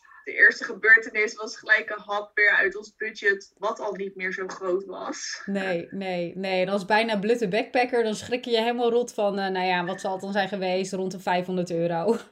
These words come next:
Speaker 2: <laughs>
Speaker 1: Ja, ja,
Speaker 2: Ja.
Speaker 1: zeker.
Speaker 2: Ja,
Speaker 1: Dat
Speaker 2: dat is
Speaker 1: is
Speaker 2: dan
Speaker 1: dan best wel
Speaker 2: heftig.
Speaker 1: een heel groot bedrag.
Speaker 2: Ja.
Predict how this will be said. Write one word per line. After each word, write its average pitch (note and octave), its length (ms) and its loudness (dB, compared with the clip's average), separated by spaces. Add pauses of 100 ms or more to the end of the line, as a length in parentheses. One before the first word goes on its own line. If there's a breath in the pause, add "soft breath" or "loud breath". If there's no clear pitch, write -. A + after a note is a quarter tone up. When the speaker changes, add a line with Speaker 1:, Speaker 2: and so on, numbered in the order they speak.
Speaker 2:
<laughs> - 260 -14 (240)
Speaker 1:
Ja, - 500 4
ja, G#3+ 220 4
Speaker 2:
Ja. G#3 300 6
Speaker 1:
zeker. G#3 460 2
Speaker 2:
Ja, G3+ 80 8
Speaker 1:
Dat F#3+ 100 2
Speaker 2:
dat G#3 100 4
is - 80 -2
Speaker 1:
is G#3 80 2
Speaker 2:
dan G#3 100 2
Speaker 1:
dan F#3+ 80 2
best - 140 2
wel E3 100 -2
Speaker 2:
heftig. G#3 200 -4
Speaker 1:
een A3 60 -8
heel G#3+ 100 -2
groot G#3 280 -8 (120)
bedrag. - 420 -10 (200)
Speaker 2:
Ja. A3 440 0